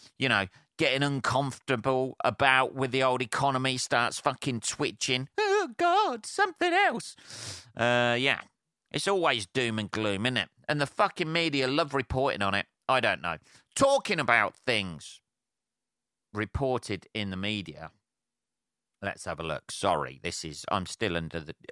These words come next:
if you're thinking I'm getting a little bit animated, I am still laying on my ass on the sofa right now because it's the most comfortable position I can be in. Talking about things in the media, here we go.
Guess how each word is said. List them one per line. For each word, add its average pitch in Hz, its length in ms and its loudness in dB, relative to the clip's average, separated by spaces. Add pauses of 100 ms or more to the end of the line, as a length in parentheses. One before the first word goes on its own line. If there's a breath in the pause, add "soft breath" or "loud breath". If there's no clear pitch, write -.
(140)
if - 240 -2
you're 151 100 0
thinking 143 400 -2
I'm 113 140 0
getting 101 260 0
a 107 60 2
little 101 180 0
bit - 180 -2
animated, 92 560 0
I 98 140 0
am 95 80 -6
still 117 600 -2 (280 loud breath)
laying 131 520 4
on 127 100 0
my 113 140 0
ass 80 500 0 (320 soft breath)
on 104 200 0
the 98 80 -2
sofa 90 680 0
right 95 280 -2
now 85 300 -4
because 85 300 -8
it's - 140 -12
the 95 100 -2
most 95 300 -2 (280)
comfortable 85 760 -2 (600 soft breath)
position 101 680 -2
I 98 140 0
can 95 180 -4
be 92 260 0
in. 82 220 -6
Talking 226 360 0
about 110 360 2 (160)
things 135 300 0
in 147 160 -2
the 135 80 -2
media, 131 400 2
here 165 220 2
we 175 100 0
go. 165 540 2